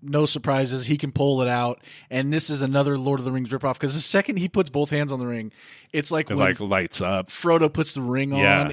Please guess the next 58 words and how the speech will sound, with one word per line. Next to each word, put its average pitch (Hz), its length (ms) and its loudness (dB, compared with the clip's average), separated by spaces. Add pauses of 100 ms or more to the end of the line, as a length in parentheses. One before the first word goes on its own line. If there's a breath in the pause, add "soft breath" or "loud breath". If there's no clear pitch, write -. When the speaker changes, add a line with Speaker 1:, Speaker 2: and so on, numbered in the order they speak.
Speaker 1:
he's 131 260 -4
transported 147 600 0
to 139 120 0
another 120 260 -2
realm. 135 540 0
Speaker 2:
Yeah, 104 300 2
it's 90 100 -6
just - 160 -6
like 101 100 2
Speaker 1:
Same 101 140 4
Speaker 2:
everything's 104 280 2
Speaker 1:
effects. 131 180 4
Speaker 2:
whooshing 120 340 4
around 110 640 0
Speaker 1:
It's 104 100 -2
Speaker 2:
and 92 100 0
Speaker 1:
the 90 40 0
Speaker 2:
the 87 60 0
sword's 110 420 2
Speaker 1:
same 104 40 -6
Speaker 2:
just 92 140 -6
crazily 95 420 -2
powerful. 87 380 -6
Speaker 1:
So 156 120 -2
Speaker 2:
Yeah. 147 40 -2
Speaker 1:
Guy 196 120 2
Ritchie 226 320 -2
knows 180 180 0
how 170 80 2
to 165 60 -2
make 160 140 0
those 147 220 -2
little, 139 640 0 (540)
uh, 127 240 -4
West 143 260 0
End 143 160 0
London 135 420 -2
criminal 151 440 -2
movies. 147 400 2
He 135 80 -8
doesn't 139 240 0
know 98 60 2
Speaker 2:
Mm-hmm. - 60 0
Speaker 1:
how 131 40 -2
to 127 80 -4
make 110 220 -6
big 117 240 -6
picture 101 300 -10
movies. 80 280 -12
Speaker 2:
Right. 85 240 -2 (500)
Speaker 1:
There's, 185 240 0 (140)
there's 214 300 -4
a 202 40 -10
lot 262 160 -2
of 208 160 -2
weird 190 260 0
shit. - 260 0
Like, 117 220 -6